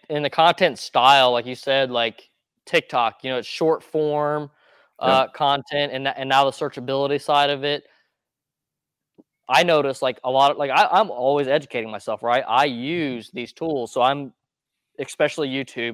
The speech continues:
Speaker 1: I'm a big YouTube person,
Speaker 2: Yeah.
Speaker 1: so I, I really
Speaker 2: Me too.
Speaker 1: love shorts, and now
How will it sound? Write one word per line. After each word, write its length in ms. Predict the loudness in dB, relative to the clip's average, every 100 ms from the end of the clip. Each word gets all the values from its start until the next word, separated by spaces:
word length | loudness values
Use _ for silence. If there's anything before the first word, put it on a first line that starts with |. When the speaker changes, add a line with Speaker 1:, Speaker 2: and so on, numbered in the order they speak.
| -4
Speaker 1:
I'm 80 | -4
a 80 |
big 160 | -4 -6
YouTube 380 | -8 -10 -10 -8
person, 360 | -8 -8 -10
Speaker 2:
Yeah. 420 | -12 _ _ _ _
Speaker 1:
so 520 | -6 -2 -2 -4 -6 _ _ -4
I, 120 | -4 0
I 100 | 0
really 260 | 2 2
Speaker 2:
Me 40 | 4
too. 40 |
Speaker 1:
love 140 | 4 2
shorts, 420 | -2 0 0 -4
and 100 | -4
now 240 | 0 0